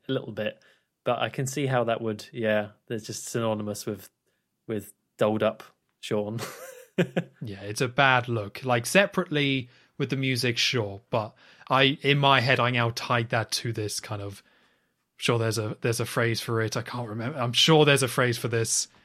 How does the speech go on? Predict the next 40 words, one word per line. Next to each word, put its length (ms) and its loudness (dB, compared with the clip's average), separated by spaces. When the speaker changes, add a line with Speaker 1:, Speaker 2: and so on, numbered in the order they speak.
Speaker 2:
the 80 -10
cultural 800 -2
appropriation 720 -2
or 120 -6
something 340 -6
like 140 -10
that, 220 -12
but 180 -12
yeah, 160 -20
it's 280 -4
Speaker 1:
Mm. 40 -2
Speaker 2:
pretty 160 -4
bad. 300 -16
Speaker 1:
Yeah. 340 -4
Speaker 2:
So 100 0
yeah, 140 2
so 180 2
we 60 0
cut 180 4
to 80 0
night 260 0
and 120 -4
Tiger 420 0
is 60 -4
talking 300 -4
to 100 -4
Bond, 480 -2
and 140 -4
he 140 -2
says 240 0
that 160 0
the 100 -4
U 240 2
S 100 0
president 540 0
has 200 -4
announced 420 -2
that 180 -2
another 500 0
missile 640 0